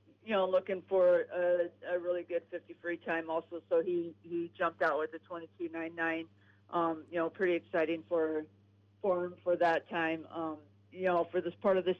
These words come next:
season, we were really going hard and,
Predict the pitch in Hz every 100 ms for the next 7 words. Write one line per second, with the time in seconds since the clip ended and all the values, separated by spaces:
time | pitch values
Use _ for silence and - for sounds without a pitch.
0 | - 202 175 185 175 180 175 170 175 170
1 | 170 175 175 170 165 170 165 156 165 165
2 | 151 165 170